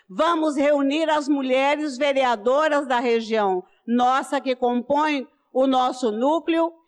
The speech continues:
As vereadoras de Carlinda já estão muito articuladas junto conosco em relação a isso. E vamos pedir, sim, que dê um basta na violência contra a mulher.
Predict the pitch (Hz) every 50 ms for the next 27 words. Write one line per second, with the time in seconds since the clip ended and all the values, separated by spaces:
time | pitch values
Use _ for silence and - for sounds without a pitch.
0 | _ _ _ _ _ _ - 254 269 285 269 294 302 285 277 285 269 269 240 285
1 | 302 302 294 302 294 285 254 285 285 294 285 277 277 285 285 277 285 285 302 302
2 | 294 269 220 220 220 226 240 277 254 254 262 262 254 240 - - - 269 254 262
3 | 254 247 254 240 - - - _ _ _ 240 240 262 311 330 349 339 311 285 277
4 | 269 285 - - 302 285 294 285 269 254 254 269 294 302 294 240 247 247 254 247
5 | 262 262 254 247 - - 254 240 240 233 247 269 285 285 - - 277 262 277 269
6 | 247 247 240 240 - - 254 240 247 254 247 220 190 190 185 190 - - - 180
7 | 180 - _ _ _ - 359 381 277 - 320 320 311 302 302 294 302 - 311 285
8 | 254 208 233 269 277 285 262 254 - - - 240 226 220 226 247 247 - _ _
9 | _ _ _ _ _ _ _ 370 359 262 233 294 311 330 330 311 254 185 170 202
10 | 214 233 277 - - - - - - 185 160 165 - _ _ _ _ _ _ _
11 | _ _ 247 285 285 277 277 294 277 254 240 247 285 320 349 - - 320 311 311
12 | 285 277 262 277 277 277 277 285 262 214 196 208 233 247 262 240 220 214